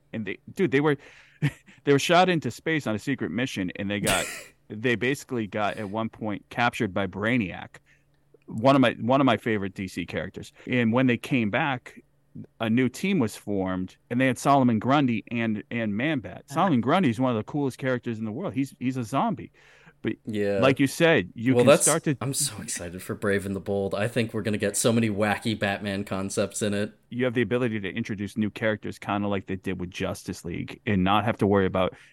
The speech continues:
Speaker 1: am I gonna get the, the makeup right on this guy if I went live action? And it's, it's actually really exciting. That's, I am really excited for that property. And do you know they have a, dude, <laughs> dude, they've got a robot <laughs> named Jake, and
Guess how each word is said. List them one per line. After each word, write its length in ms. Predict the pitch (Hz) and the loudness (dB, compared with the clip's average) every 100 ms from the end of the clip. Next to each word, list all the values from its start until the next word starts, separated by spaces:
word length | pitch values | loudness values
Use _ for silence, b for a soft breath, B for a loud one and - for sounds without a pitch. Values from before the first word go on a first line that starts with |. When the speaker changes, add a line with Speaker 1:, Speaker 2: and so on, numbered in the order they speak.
| B | B
Speaker 1:
am 220 | 95 113 110 | -2 0 2
I 80 | |
gonna 260 | 107 107 104 | 0 -2 -2
get 240 | 95 104 | -4 -6
the, 180 | - 92 - | -4 -6 -4
the 140 | 101 | -6
makeup 420 | 90 92 90 87 | -4 -6 -6 -10
right 240 | 90 92 90 | -4 -4 -4
on 160 | 90 | -6
this 140 | 90 - | -10 -8
guy 240 | 90 85 | -4 -2
if 160 | 85 85 | -2 -4
I 100 | 90 | -2
went 300 | 90 87 - | -2 -4 -6
live 280 | 87 92 87 | -6 -6 -6
action? 480 | 92 - - - - B B B B | -8 -8 -10 -10 -14 B B B B
And 200 | - 117 | 0 4
it's, 320 | 131 135 - - - | 6 4 0 -12 -4
it's 440 | 156 - - 180 | -2 0 0 0
actually 280 | 277 302 226 | 0 -2 0
really 240 | 127 117 92 | 2 2 0
exciting. 480 | - 98 92 92 - | -2 -2 0 -4 -4
That's, 300 | 131 - - - | -8 -8 -18 -4
I 120 | 135 | 0
am 240 | 123 117 | 2 2
really 160 | 95 92 | 0 -4
excited 280 | 92 95 85 | -6 -6 -4
for 100 | 90 | -4
that 120 | - | -6
property. 380 | - 90 - - - | -6 -6 -8 -10 -2
And 140 | 127 | 0
do 80 | 160 | 0
you 40 | |
know 120 | 302 120 | 0 2
they 60 | |
have 100 | 120 | 0
a, 100 | 92 - _ - - | -2 -8 _ -20 -6
dude, 200 | 165 95 _ b b | -4 -4 _ b b
<laughs> 300 | b _ _ | b _ _
dude, 160 | - 147 - _ b b - | -6 -6 -8 _ b b -4
they've 140 | 196 | 0
got 140 | 220 147 | 4 4
a 60 | |
robot 400 | 107 113 143 127 | 6 6 4 0
<laughs> 40 | - | -2
named 280 | 117 147 95 | -2 -2 -2
Jake, 480 | 98 104 127 - _ _ _ _ _ _ - | -4 -4 -4 -8 _ _ _ _ _ _ -6
and 300 | 110 107 98 | -2 0 -2